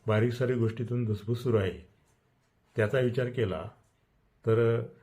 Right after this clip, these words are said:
येणाऱ्या दिवसामध्ये चित्र कसे बदलेल काही सांगता येत नसल्यामुळे शिवाजीराव पाटील हे मात्र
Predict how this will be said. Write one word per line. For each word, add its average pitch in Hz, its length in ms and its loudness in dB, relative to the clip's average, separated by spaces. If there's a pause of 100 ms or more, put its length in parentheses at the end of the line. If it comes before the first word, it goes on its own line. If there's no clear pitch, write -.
(460)
येणाऱ्या 120 300 2
दिवसामध्ये 127 540 0
चित्र 120 360 -4
कसे 131 360 -2 (600)
बदलेल 110 440 0 (920)
काही 110 160 4
सांगता 104 300 0
येत 104 180 2
नसल्यामुळे 107 540 0 (680)
शिवाजीराव 123 500 6
पाटील 113 500 0 (640)
हे 113 60 0
मात्र 113 460 -2